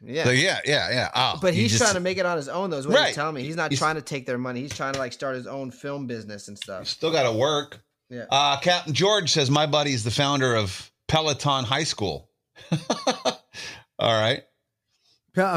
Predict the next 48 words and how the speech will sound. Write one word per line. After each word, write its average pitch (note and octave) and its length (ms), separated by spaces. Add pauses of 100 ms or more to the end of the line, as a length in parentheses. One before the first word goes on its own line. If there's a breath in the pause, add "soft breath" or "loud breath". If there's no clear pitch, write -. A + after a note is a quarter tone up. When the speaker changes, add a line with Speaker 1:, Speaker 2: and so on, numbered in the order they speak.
(120)
Speaker 3:
founder B2+ 240
Speaker 2:
Um, B2 60
Speaker 3:
of A#2 60
Peloton. E3+ 500
It's A#2+ 160
his C#3+ 120
high D3+ 140
school C3 220
buddy. A#2+ 320 (720)
Speaker 2:
Oh, F#3 160
the E3 60
founder G3+ 200
of D3+ 60
Peloton G3+ 560
is A#2+ 120
his B2 120
high D3+ 100
Speaker 3:
Yes. D#3+ 160
Speaker 2:
school B2 80
buddy. G#2+ 220
Okay, E3 200
that, F3+ 220
that's G3 200
good. C#3+ 340 (600)
Dawn D3+ 280
says, C3 340
"Ha, F#3 440
I E3 120
met E3 220
Redman C3 440
in C3 60
the B2 220
Acme C3+ 320
by A#2+ 240
me B2 100
years B2+ 360
ago. F2 260
He F#2+ 100
was G2 100
shopping A#2+ 360
for G2+ 180
his G2 160
kids, A2 540
or G2 120
shopping A#2 320
for G#2+ 120
his G2 100
grandmother. F2 580